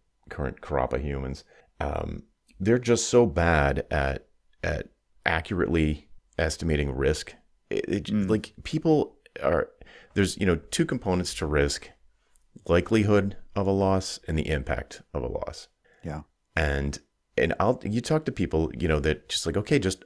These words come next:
Speaker 1: update your <laughs> LinkedIn headline." And they act like the likelihood of a huge loss happening is imminent.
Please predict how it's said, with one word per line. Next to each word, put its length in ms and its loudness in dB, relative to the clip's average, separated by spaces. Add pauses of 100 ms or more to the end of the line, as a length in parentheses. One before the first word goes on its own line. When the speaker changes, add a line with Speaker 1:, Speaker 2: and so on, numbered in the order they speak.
Speaker 1:
update 320 4
your 140 2
<laughs> 20 2
LinkedIn 340 4
headline." 580 2 (560)
And 160 4
they 140 4
act 340 2
like 600 0 (220)
the 240 2
likelihood 960 4 (200)
of 180 0
a 140 0
huge 420 -2
loss 380 2
happening 760 -4 (560)
is 760 -2 (360)
imminent. 440 0